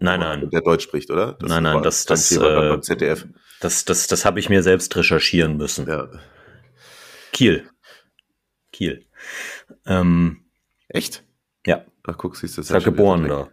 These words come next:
Speaker 1: glaub ich.
Speaker 2: Ah, okay. Ja.
Speaker 1: Ja, siehst du, jetzt haben wir doch wieder drüber geredet.
Speaker 2: Ja, cool.
Speaker 1: <laughs> Dann natürlich für, für seinen einen Einsatz, äh, und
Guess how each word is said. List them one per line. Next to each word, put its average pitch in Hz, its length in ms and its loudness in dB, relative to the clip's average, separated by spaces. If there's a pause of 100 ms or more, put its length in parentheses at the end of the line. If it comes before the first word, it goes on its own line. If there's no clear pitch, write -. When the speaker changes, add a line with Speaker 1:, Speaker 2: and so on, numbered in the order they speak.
Speaker 1:
glaub 71 240 -8
ich. - 160 -14 (220)
Speaker 2:
Ah, - 240 -8
okay. - 280 -16 (240)
Ja. - 120 -12
Speaker 1:
Ja, - 60 -8
siehst - 240 -8
du, - 40 -10
jetzt - 140 -8
haben 87 100 2
wir 95 60 2
doch 71 160 0
wieder 69 120 -6
drüber 67 220 -10
geredet. 65 400 -12 (300)
Speaker 2:
Ja, 78 60 -8 (220)
cool. - 140 -10 (680)
Speaker 1:
<laughs> - 760 -12
Dann 101 120 4
natürlich 107 400 4
für, 92 300 4
für 90 180 0
seinen 90 180 4
einen 104 260 2
Einsatz, 98 760 4
äh, 90 160 4
und 90 400 -2